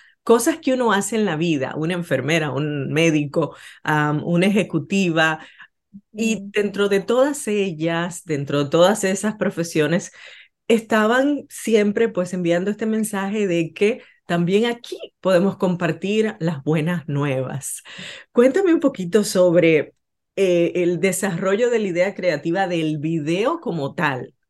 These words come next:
Speaker 1: porque es muy diferente, es muy interesante. <laughs>
Speaker 2: Sí, yo visualicé eso, o sea, yo visualicé
Speaker 1: Esa fue tu idea, no de tu equipo, no de un equipo ahí creativo. Tú te sentaste y dijiste,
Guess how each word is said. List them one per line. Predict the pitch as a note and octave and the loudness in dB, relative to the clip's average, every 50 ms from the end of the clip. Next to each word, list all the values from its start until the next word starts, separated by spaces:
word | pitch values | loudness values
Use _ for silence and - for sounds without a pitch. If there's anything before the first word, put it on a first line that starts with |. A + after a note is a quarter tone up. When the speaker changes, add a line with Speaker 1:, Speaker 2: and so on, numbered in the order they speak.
| _ _ _ _ _ _ _ | _ _ _ _ _ _ _
Speaker 1:
porque | E3+ D#3 D#3 - G3 A3+ | -2 -2 2 2 2 2
es | C4 - | 2 2
muy | F#3+ E3+ E3+ F3+ F#3 G3 G#3+ A#3 A#3+ A3+ | 0 2 2 4 4 6 6 6 6 6
diferente, | G3+ F#3+ G3+ - - C#3+ C3+ C#3 C3 C3+ C3+ - - - - | 4 0 -2 -2 -2 -2 -2 -2 -2 -4 -4 -6 -8 -6 -6
es | E3+ E3 | -4 -2
muy | F#3+ F3+ F3 F3+ F#3 G3 G#3+ A3+ B3 A#3+ | 0 0 2 2 4 4 6 6 6 4
interesante. | A#3 G#3+ - F#3 E3+ F3 E3+ - - F3+ D3 C#3+ C#3+ C#3 - - C3 - - - - - _ _ _ - | 4 4 4 4 4 4 2 0 0 0 0 0 0 -2 -4 -4 -6 -6 -6 -10 -14 -16 _ _ _ -2
<laughs> | - A3 - - _ _ - - - - - _ - E4+ D4 C#4+ D4 - _ _ _ _ _ _ _ | -2 -2 -2 -4 _ _ -20 -18 -16 -16 -18 _ -6 -4 -4 -4 -6 -12 _ _ _ _ _ _ _
Speaker 2:
Sí, | - C#4 C#4 C#4+ C#4+ G#3+ | -10 -8 -6 -6 -2 0
yo | B3 B3+ B3+ | 0 0 0
visualicé | C#4+ C#4 D4 D4+ E4 D#4 C#4+ C#4 C4 B3+ - - A3+ A3 G#3+ G#3 G#3 | 0 -4 -8 -6 -4 -4 -4 -4 -6 -8 -6 -6 -6 -4 -4 -4 -4
eso, | A3 A3 - G#3 | -4 -4 -4 -4
o | G3+ G3+ | -4 -2
sea, | G#3 G#3 G3 | -2 0 0
yo | F#3+ G3 F#3+ | 0 -2 -4
visualicé | G3+ G#3+ - A3 G#3+ G#3+ G#3+ G#3+ - A3 G#3+ G#3+ C4 D4+ - | -6 -6 -4 -4 -2 -2 -4 -4 -4 -2 0 0 2 2 2
Speaker 1:
Esa | F#4 - | 0 2
fue | - C#4 C4+ | 4 4 6
tu | C4 C4+ E4+ | 6 8 6
idea, | C4 A#3 A3 G3+ E3+ D#3+ C#3 C3 | 8 8 8 6 6 4 2 2
no | E3+ F3+ G3 A3 A#3+ | 4 4 6 8 8
de | C#4 D4 C#4+ | 8 8 6
tu | C#4+ - G#3+ | 8 6 6
equipo, | G#3+ F3+ - A#3 C4 C4+ D#4 D#4+ - - E4+ D#4 D#4 | 6 6 2 2 6 6 6 6 6 4 4 4 6
no | C4 A#3 A3+ A#3 | 6 6 4 4
de | B3 B3+ | 4 4
un | B3 | 4
equipo | B3 A#3+ A3+ A#3+ A#3+ B3+ A#3 A3 B3+ B3+ | 4 4 2 0 -2 -4 2 4 4 4
ahí | A3+ A3 A3 A3+ A#3+ A#3 A3 G#3 | 4 4 0 -2 -4 -4 -2 0
creativo. | - A#3 A#3 G#3+ G3+ F#3+ F#3 G3 A#3 B3 B3 B3 A#3+ A3+ | 2 2 4 4 2 0 -2 -4 -6 -4 -2 -2 -2 -2
Tú | B3 B3 - | -4 -6 -6
te | C#4+ D4 | -6 -4
sentaste | - C#4 B3 G#3 B3+ D4 E4 - C4+ | -4 -4 -2 0 0 0 0 -2 -4
y | |
dijiste, | B3 A#3+ B3 B3+ C#4 - - - D4 - | -6 -6 -6 -6 -8 -6 -4 -4 -4 -4